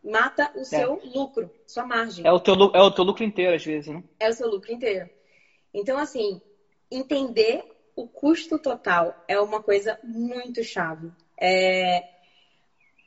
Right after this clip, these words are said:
Speaker 1: então, é ne-, é nessa etapa que você vai juntar um pouco da informação que você teve ali na primeira, do levantamento dos requisitos,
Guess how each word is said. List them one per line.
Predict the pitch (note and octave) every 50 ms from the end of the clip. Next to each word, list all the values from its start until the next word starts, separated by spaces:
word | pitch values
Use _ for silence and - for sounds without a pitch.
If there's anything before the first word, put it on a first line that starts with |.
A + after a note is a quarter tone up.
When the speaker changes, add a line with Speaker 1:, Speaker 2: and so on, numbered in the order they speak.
| _ _ -
Speaker 1:
então, | B3 A#3 C4+ B3+ C4
é | B3+
ne-, | B3+ - -
é | B3+ A#3+
nessa | B3+ E4+ G4 - F4 D4
etapa | C#4 - A3+ A3+ A3 G#3+ - G3+ G3
que | - A3
você | G3 G#3 G#3+ - A#3 A3
vai | A3 A3 G#3+ A3+ A#3+
juntar | A#3 A#3 A#3+ C4 B3+ - - A3+ G#3 G#3 G3
um | G3 G3+ G3
pouco | - A#3 A3+ A3+ A3 A3+
da | A3 A3
informação | A3 A3 A3+ A3 G#3 G#3+ G#3 - G#3+ G#3
que | G3+ A#3 G#3
você | G#3 G#3 - - G3
teve | F#3+ - G3 F#3+ F#3 F#3 F#3
ali | F#3 F#3 F3 F3
na | F3 E3+
primeira, | - _ - F#3 F3+ F3+ F3 F#3 F#3 G3+ G3 - _ _ _ _ _
do | - G3
levantamento | G3 F#3+ F#3 F#3+ F#3+ F#3+ F#3 F3+ F3+ F3 -
dos | F3+ F3 E3+
requisitos, | F#3+ D#3+ - E3+ E3 E3+ F#3+ G3 G3 - G#3+ G#3 -